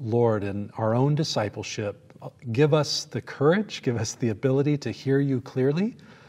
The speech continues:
Holy Spirit, would you speak loudly to us so that we can hear your leading, and then empower us to live boldly in the name of Jesus. Amen.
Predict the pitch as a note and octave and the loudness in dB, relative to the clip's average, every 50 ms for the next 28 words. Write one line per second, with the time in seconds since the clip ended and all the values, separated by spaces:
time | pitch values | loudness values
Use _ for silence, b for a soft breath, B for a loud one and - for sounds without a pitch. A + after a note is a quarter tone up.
0 | B B B - - - C#3+ C#3+ C#3+ C3+ C3 - - - - C3 B2+ C#3+ D#3 D3 | B B B -4 2 4 4 4 4 2 0 -2 -4 0 2 2 4 4 4 2
1 | - C3 A#2+ A2 G#2 A#2 A2+ - - - - - B2+ A2+ - - A#2 A2 A2+ A#2 | 0 -2 -4 -2 -2 -2 -2 -2 -4 -4 -2 -2 -2 -2 -4 -2 0 2 4 4
2 | C3 C3+ B2+ C#3 C#3 C#3 - - C#3 C#3 D3 D3+ - - - - G#2+ G#2 - A#2 | 4 4 2 2 0 0 -2 -2 0 0 0 -2 -2 -4 -4 -6 -6 -4 -4 -4
3 | A#2 A2 - A#2+ A2 F#2+ - C3 B2 B2 A#2 A#2 A#2 A#2 A#2 B B B B B | -4 -4 -4 -8 -8 -6 -4 -2 0 0 0 0 -2 -4 -6 B B B B B
4 | B B - B2+ G#2+ A2 B2 B2+ B2 A#2 A2+ A2+ G2+ G2 G2 G2 G2 G2 - b | B B -8 -4 0 2 2 2 2 2 0 0 -2 -2 -4 -6 -8 -10 -14 b
5 | b b b b b b b b b b b - - B2 B2+ B2+ B2+ A#2+ G#2+ - | b b b b b b b b b b b -4 0 2 4 4 4 2 0 -2
6 | - - B2+ C3 C#3+ E3 D#3 B2+ A2+ G2+ F#2+ G#2 - - - A#2+ A2 A#2 A#2 G2+ | -2 2 4 6 6 6 6 4 2 0 -2 -4 -8 -8 -4 -2 0 0 0 0
7 | F#2+ F#2 G#2 A2 G#2+ G#2+ G#2 A2 G#2 G#2 G#2 G#2 b b b b b b b b | 0 0 0 0 0 0 -2 -4 -4 -4 -6 -8 b b b b b b b b
8 | b - A2+ G#2+ G#2 G2 G2 G2+ G#2 G#2+ G#2 F#2+ - - G2 F2 E2 E2 E2+ - | b -10 -8 -6 -4 -4 -2 -2 -2 -2 -4 -4 -6 -6 -8 -8 -8 -10 -14 -14
9 | - - - - _ _ _ _ _ _ _ _ - - _ - G#2+ G#2 G2+ A#2 | -16 -18 -18 -20 _ _ _ _ _ _ _ _ -20 -20 _ -10 -8 -6 -2 -2
10 | C3+ A#2+ F2+ - | -2 -2 -2 -6